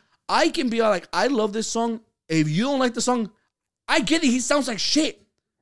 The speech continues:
That's where the objectivity comes out in, because I can realize my bias and check it. Right? A lot of people can't separate that.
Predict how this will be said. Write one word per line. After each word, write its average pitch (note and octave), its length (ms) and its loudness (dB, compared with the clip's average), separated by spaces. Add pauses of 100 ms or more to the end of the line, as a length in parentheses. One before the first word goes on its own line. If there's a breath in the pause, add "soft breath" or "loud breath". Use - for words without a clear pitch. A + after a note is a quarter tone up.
(360)
That's B3+ 220 0
where C4+ 160 2
the G#3+ 340 2
objectivity G#3+ 640 0
comes F3+ 320 -2
out D#3 280 0
in, F#3 220 2 (220 loud breath)
because G3+ 400 2
I E3+ 160 2
can F#3 420 -8 (220)
realize G#3+ 400 2
my F#3+ 140 0
bias F3+ 440 2
and G#3 140 -4
check D4+ 240 0
it. D3+ 220 -6 (260)
Right? A#3 220 0 (180 loud breath)
A F#3 60 4
lot A#3 220 4
of B3 60 0
people A#3 260 -2
can't A#3 260 -4
separate F3+ 580 -4
that. A#2 240 -10